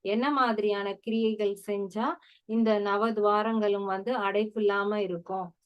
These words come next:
அப்புறம் இன்னைக்கு பார்த்த பாடல், அந்த மூச்சு காற்று சுழன்று இல்லாம ஒரு நாள் போகுது. அப்ப அந்த சுழலக்கூடிய மூச்சு காற்றை நிப்பாட்டாம எப்படி பயிற்சி பண்ணி உள்ள ந-, சுழற்றிக்கிட்டே வைக்கிறது, இது எல்லாம் தான் வந்து அடுத்து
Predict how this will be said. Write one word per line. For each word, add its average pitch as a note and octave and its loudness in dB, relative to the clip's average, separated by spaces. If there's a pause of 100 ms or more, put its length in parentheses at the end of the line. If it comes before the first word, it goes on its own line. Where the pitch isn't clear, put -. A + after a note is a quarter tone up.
(220)
அப்புறம் A#3+ -2
இன்னைக்கு A#3+ 0
பார்த்த A3+ 2
பாடல், A3 0
அந்த A#3+ 0
மூச்சு C4 -2
காற்று G#3+ -2 (100)
சுழன்று C4 0 (400)
இல்லாம B3 4
ஒரு G#3+ 4
நாள் G#3 0
போகுது. G3+ 0 (360)
அப்ப A3 2
அந்த A3+ 4
சுழலக்கூடிய C4+ 2
மூச்சு B3 0
காற்றை A3+ 0
நிப்பாட்டாம A#3 2 (120)
எப்படி G#3 0
பயிற்சி A3 0
பண்ணி G#3 -2
உள்ள A3 0 (260)
ந-, G3 -6
சுழற்றிக்கிட்டே A3 -2
வைக்கிறது, G3 -2 (480)
இது A3 4
எல்லாம் A3+ 2
தான் C4 2
வந்து G#3+ 0 (120)
அடுத்து A#3 0